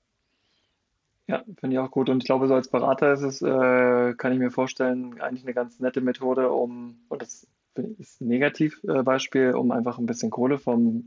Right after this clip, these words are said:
von der Company abzuzocken. Lass uns doch mal einfach ein M V P machen.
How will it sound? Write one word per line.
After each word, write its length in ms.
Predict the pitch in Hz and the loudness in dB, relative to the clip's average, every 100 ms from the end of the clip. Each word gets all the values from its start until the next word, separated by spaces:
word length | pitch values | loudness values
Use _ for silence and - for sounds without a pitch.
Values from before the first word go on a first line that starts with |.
| 120 | -8
von 160 | - 117 | -2 0
der 100 | 120 | 0
Company 400 | 123 120 127 107 | -2 -2 0 -2
abzuzocken. 560 | - - - 139 143 - _ _ _ | -4 -8 -4 -4 -6 -12 _ _ _
Lass 220 | - 117 | -8 -4
uns 160 | 143 127 | -2 0
doch 120 | 127 | 0
mal 140 | 127 127 | 0 0
einfach 280 | 127 131 | 0 -2
ein 80 | 131 | -2
M 160 | 135 127 | 0 2
V 80 | 120 | 0
P 140 | 147 | 0
machen. 400 | 156 156 156 156 | 0 0 0 -4